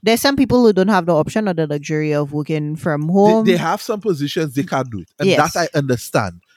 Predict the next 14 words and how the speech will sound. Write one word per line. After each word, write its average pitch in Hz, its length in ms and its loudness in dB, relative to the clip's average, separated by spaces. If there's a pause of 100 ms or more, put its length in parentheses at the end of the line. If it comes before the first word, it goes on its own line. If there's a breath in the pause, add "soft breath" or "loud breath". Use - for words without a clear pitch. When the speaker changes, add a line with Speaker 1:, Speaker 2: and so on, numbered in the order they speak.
(120)
Speaker 2:
I'm 180 100 2
not 220 140 4
saying 190 260 0
every 165 240 -2
position, 127 560 0
but 117 180 -2
that's 139 200 -2
why 151 120 2
I 135 40 2
said 123 260 -4 (320 soft breath)
it's 131 100 -4
a 127 80 2
case-by-case 139 960 0
basis. 117 600 -6